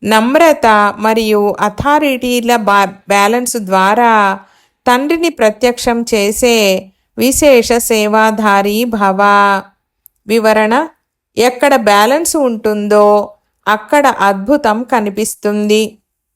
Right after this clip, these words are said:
ఎప్పుడైతే మీరు నమ్రత మరియు సత్యత యొక్క అథారిటీల బ్యాలెన్స్ ద్వారా ఎవరికైనా తండ్రి పరిచయాన్ని ఇచ్చినట్లయితే అద్భుతం కనిపిస్తుంది.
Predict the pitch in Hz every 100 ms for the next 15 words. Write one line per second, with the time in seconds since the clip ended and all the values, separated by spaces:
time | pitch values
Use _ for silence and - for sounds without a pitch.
0 | _ _ _ _ 180 233 - 320 302 247
1 | 226 220 214 208 190 214 226 285 262 208
2 | 202 190 180 220 262 294 294 285 254 262
3 | 262 _ _ _ 214 233 220 208 208 175
4 | - 226 226 302 311 302 269 247 254 247
5 | 226 247 240 240 240 233 226 220 214 190
6 | 202 208 240 240 247 214 190 190 208 240
7 | 233 208 190 214 _ _ _ _ - 208
8 | 220 262 269 233 214 208 202 196 202 226
9 | 233 220 240 247 247 226 240 233 226 233
10 | 214 214 233 220 208 208 202 214 254 240
11 | 220 196 190 190 - _ _ _ 214 208
12 | 196 330 339 202 233 - 220 202 208 208
13 | - 208 208 202 208 202